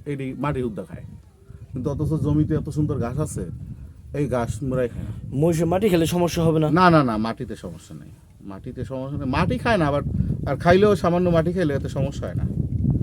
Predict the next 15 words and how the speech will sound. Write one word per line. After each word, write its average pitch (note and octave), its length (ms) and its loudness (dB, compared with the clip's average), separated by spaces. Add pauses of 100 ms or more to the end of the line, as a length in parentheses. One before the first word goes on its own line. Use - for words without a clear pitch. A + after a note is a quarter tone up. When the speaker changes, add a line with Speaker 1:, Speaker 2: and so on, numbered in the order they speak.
(560)
Speaker 1:
এরা, C3+ 200 2
এরাও D3 280 6
একটা, D#3+ 240 2
এই C#3 60 0
ধরনের D#3 300 4
মাটির D3 320 0
ভিতরে F3 280 6
একটা D#3 160 4
রোগ, C#3 440 -4
মানে B2+ 360 2
কি C#3 180 -6
একটা, C3 340 0
মানে A#2+ 240 -2 (180)
ইয়ে A#2 160 -2
আছে, - 220 -8